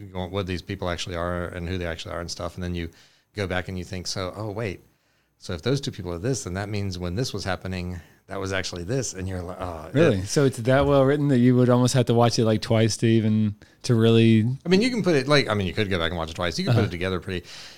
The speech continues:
Speaker 1: and, like, it, it's really suspenseful throughout the whole thing. Like, it's like, uh, it's, like, edge of your seat. Like, there's all,
Speaker 2: Yeah.
Speaker 1: you know, this, this lady goes to take care of this old man, and then, um,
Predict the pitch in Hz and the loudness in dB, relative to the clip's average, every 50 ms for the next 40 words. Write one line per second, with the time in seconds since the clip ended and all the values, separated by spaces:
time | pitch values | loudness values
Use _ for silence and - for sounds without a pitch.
0 | - - 156 156 151 139 - - - _ _ _ _ _ _ _ _ _ _ _ | -6 -4 -2 -2 0 -2 -6 -8 -14 _ _ _ _ _ _ _ _ _ _ _
1 | _ _ _ _ _ 160 160 151 139 - - - 151 131 170 175 175 139 - 120 | _ _ _ _ _ -2 0 0 0 0 -4 -8 -8 -4 -2 0 0 0 -2 -2
2 | 135 165 170 143 117 - 110 92 120 110 92 - 98 87 - 95 85 85 82 92 | 0 2 2 2 2 0 -2 -2 -2 -2 -2 -4 -6 -6 -6 -4 -4 -4 -4 -6
3 | 85 - 92 78 76 73 - _ _ _ 95 87 90 87 - - 90 82 80 87 | -6 -8 -8 -12 -12 -14 -20 _ _ _ -8 -6 -6 -6 -6 -8 -8 -8 -8 -6
4 | 90 90 87 87 - 104 90 82 80 - - _ _ _ _ _ _ _ _ 113 | -6 -6 -6 -6 -6 -6 -6 -8 -8 -12 -20 _ _ _ _ _ _ _ _ -6
5 | 110 104 101 95 87 82 - - 101 95 90 87 90 87 104 107 104 113 107 110 | -6 -4 -4 -4 -4 -4 -4 -6 -6 -6 -6 -6 -4 -2 0 2 4 4 4 6
6 | 123 110 92 87 - - - - _ _ - 139 117 107 104 101 107 113 113 113 | 4 4 0 -2 -6 -12 -20 -20 _ _ 0 2 4 4 2 2 -2 -4 -4 -4
7 | 113 107 95 123 123 120 120 107 110 107 95 - - - 104 101 95 85 - 107 | -4 -2 0 0 2 2 2 2 0 0 0 -2 -4 -2 -2 -2 -2 -4 -6 -10
8 | 92 - 107 98 90 90 82 95 92 87 87 80 78 - - - 95 92 90 87 | -8 -6 -4 -4 -4 -4 -4 -6 -6 -6 -6 -8 -8 -12 -10 -8 -6 -4 -4 -4
9 | 85 85 85 82 - 92 87 85 82 82 80 80 80 82 87 87 | -4 -6 -6 -8 -8 -6 -6 -4 -4 -6 -8 -10 -10 -12 -14 -16